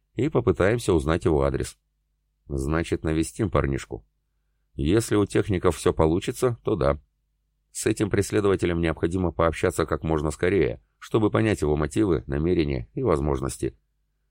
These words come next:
Но спецы мне еще не звонили. Кроме того, я запланировал посещение офиса, в котором трудилась Галина Родионова. Но, пожалуй, сегодня ехать туда уже поздно.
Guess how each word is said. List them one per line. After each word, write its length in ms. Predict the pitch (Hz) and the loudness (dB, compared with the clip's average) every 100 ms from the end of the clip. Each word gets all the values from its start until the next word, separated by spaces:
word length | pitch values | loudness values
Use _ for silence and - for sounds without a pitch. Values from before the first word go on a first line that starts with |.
| _ _ | _ _
Но 140 | 92 101 | -2 0
спецы 380 | - 104 - | 0 0 0
мне 200 | 135 110 | 0 0
еще 220 | 87 - 98 | 0 0 -2
не 100 | 87 | 0
звонили. 480 | 78 82 80 58 - _ _ _ _ | 0 0 0 -2 -8 _ _ _ _
Кроме 300 | - 90 90 | 0 2 2
того, 300 | 82 95 101 | 2 2 4
я 120 | 78 | 4
запланировал 580 | 73 85 82 87 87 85 | 2 2 2 2 2 2
посещение 600 | 78 85 87 - 87 87 - | 0 -2 -4 -2 0 0 -2
офиса, 400 | 104 95 69 - | -4 -2 -2 -4
в 60 | 65 | -4
котором 360 | 71 78 76 | -2 0 0
трудилась 520 | 69 76 76 78 76 - | 0 -2 2 0 0 -4
Галина 380 | 76 78 73 69 | -2 0 0 0
Родионова. 560 | 69 73 65 58 58 - _ _ _ - | 0 -2 -2 -4 -8 -14 _ _ _ -6
Но, 140 | 90 | -2
пожалуй, 400 | 92 92 104 104 | 0 0 2 0
сегодня 480 | - 92 104 101 98 | 0 2 2 2 2
ехать 340 | 87 104 - | 2 2 -2
туда 240 | - 80 78 | -2 0 2
уже 260 | 80 80 | 2 2
поздно. 400 | 78 69 62 57 | 0 -2 -2 -8